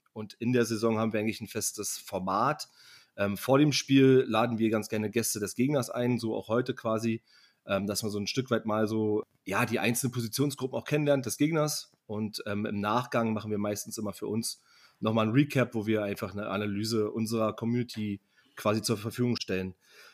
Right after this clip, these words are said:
Ja, dann vielleicht mal an euch die erste Frage. Wie läuft die, äh, bisherige Saison? Ähm, Donnerstag ist es soweit, Thanksgiving. In der Nacht auf Freitag um, äh, halb drei knapp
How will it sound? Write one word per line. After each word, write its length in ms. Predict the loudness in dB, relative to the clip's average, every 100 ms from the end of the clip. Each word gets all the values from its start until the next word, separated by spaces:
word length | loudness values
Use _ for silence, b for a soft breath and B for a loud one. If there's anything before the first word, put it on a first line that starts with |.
| b
Ja, 240 | 8 10 12
dann 200 | 10 8
vielleicht 320 | 8 6 8
mal 320 | 8 8 8
an 140 | 6 2
euch 180 | 2
die 100 | 4
erste 240 | 4 4 2
Frage. 640 | 0 0 4 4 4 0 4
Wie 120 | 8
läuft 380 | 12 10 8 -4
die, 220 | 0 0
äh, 380 | 2 4 4 4
bisherige 420 | 4 2 2 4
Saison? 540 | 4 4 4 4 2 0
Ähm, 300 | 2 2 6
Donnerstag 560 | 4 6 2 0 0
ist 100 | -2
es 140 | -4 0
soweit, 340 | 2 2 2 -4 -10 0
Thanksgiving. 800 | 2 0 2 2 4 2 0 b b
In 160 | 4 6
der 80 | 8
Nacht 380 | 6 2 -6 -2
auf 160 | -4
Freitag 540 | -2 0 2 2 0 0
um, 340 | -2 0 0
äh, 540 | 2 2 4 2 -2 2
halb 220 | 2 2
drei 200 | 0 0
knapp 420 | 2 0 0 -2